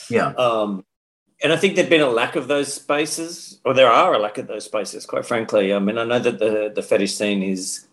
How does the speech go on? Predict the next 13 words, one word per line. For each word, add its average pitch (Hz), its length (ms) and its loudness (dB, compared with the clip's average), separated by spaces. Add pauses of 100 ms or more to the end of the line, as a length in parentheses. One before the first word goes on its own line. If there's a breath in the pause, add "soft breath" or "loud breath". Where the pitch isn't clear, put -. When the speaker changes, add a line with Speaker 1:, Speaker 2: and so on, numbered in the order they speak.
(140)
Speaker 2:
um, 92 320 0
getting 98 280 4
a 98 60 4
resurgence 101 680 2
in 95 60 -4
the 90 80 0
last 95 240 2
couple 104 180 -2
of 101 60 2
years, 131 220 4
and 104 240 -4
it's 110 120 -4
amazing. 117 600 0